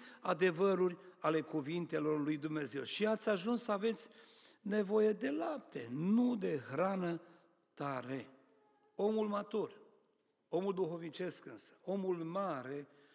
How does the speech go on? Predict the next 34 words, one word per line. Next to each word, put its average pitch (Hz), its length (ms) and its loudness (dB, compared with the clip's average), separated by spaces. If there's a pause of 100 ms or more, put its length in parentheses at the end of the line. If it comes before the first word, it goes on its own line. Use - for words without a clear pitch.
(200)
înaintea 160 560 0
Domnului, 147 640 -4 (440)
este 156 420 -2 (140)
omul 196 420 0
care 160 360 -4
se 151 200 -8
hrănește 156 440 -6
cu 151 140 -10
o 151 60 -4
hrană 156 360 -6
mai 160 160 -4
tare 196 300 -8
din 151 160 -6
cuvânt. 107 580 -16 (500)
Uitați-vă 196 480 0
la 180 160 4 (300)
Evrei, 160 340 2
capitolul 165 460 -2
cinci, 185 320 -4
cu - 120 -6
versetul 160 500 -4
paisprezece, 190 680 -2
ce 151 180 -4
spune 160 320 -4
acolo 147 420 0 (320)
cuvântul 160 520 0
Dumnezeu: 151 280 0
„Dar 147 240 2
hrana 180 520 2
tare 143 580 -4 (460)
este 196 320 2
pentru 190 280 0
oamenii 175 480 2
mari 175 420 -2